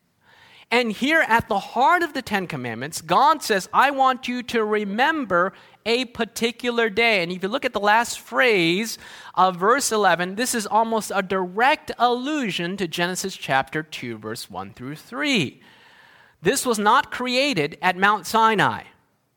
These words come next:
This was not instituted by Moses. This goes all the way back to the book of Genesis. I want to read in your study guide. It says, "Remember me, remember me." In Exodus chapter twenty, the chapter contains the Ten Commandments. God reminds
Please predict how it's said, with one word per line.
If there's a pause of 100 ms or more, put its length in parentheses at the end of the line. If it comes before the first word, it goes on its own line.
(640)
This
was
not
instituted
by
Moses.
This
goes
all
the
way
back (300)
to
the
book
of
Genesis.
I
want
to (240)
read
in
your
study
guide. (400)
It
says,
"Remember
me,
remember
me."
In (160)
Exodus
chapter
twenty, (420)
the
chapter
contains
the
Ten
Commandments.
God
reminds